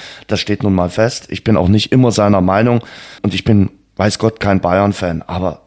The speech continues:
der Mann steht aktuell in diesen Wochen natürlich unter enormen Stress. Äh, die Bayern haben neun Punkte Vorsprung in der Liga verspielt.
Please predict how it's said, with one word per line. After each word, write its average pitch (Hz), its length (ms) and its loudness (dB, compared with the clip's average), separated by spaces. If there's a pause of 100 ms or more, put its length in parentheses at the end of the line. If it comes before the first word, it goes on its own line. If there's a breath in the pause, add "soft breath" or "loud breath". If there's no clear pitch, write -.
(100)
der 92 100 -4
Mann 87 260 -2
steht - 480 -4
aktuell 92 680 -2 (360 loud breath)
in 95 120 -2
diesen 101 280 0
Wochen 101 220 0
natürlich 95 640 2 (300 loud breath)
unter 98 300 2
enormen 95 460 4
Stress. - 640 -2
Äh, 85 140 -4
die - 80 -8
Bayern 95 280 0
haben 92 180 2 (320 loud breath)
neun 120 280 2
Punkte 117 380 0
Vorsprung 117 580 0
in 98 80 2
der 101 80 2
Liga 120 380 2 (260 loud breath)
verspielt. 110 680 0